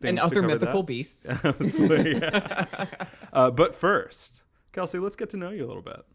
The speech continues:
Speaker 2: So, Michael and I grew up evangelical, predominantly in the South,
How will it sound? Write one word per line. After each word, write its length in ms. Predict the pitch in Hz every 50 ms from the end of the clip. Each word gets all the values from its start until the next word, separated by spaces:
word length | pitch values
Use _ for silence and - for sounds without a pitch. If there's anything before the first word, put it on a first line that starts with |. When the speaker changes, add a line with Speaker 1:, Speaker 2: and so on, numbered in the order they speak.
| _ _ _ _ _ _ _ _
Speaker 2:
So, 320 | - - - 330 330 277 - - 208 196 202 -
Michael 420 | - 185 180 185 196 190 214 220
and 100 | 214 196
I 100 | 180 185
grew 220 | 180 147 147 143 135
up 100 | 135 135
evangelical, 840 | - 139 139 131 120 123 123 - 110 107 104 135 - - - - _ _
predominantly 520 | - 180 202 202 196 208 214 202 208 202
in 80 | 196 196
the 60 | 190
South, 680 | - - 196 180 175 175 170 165 165 165 - - -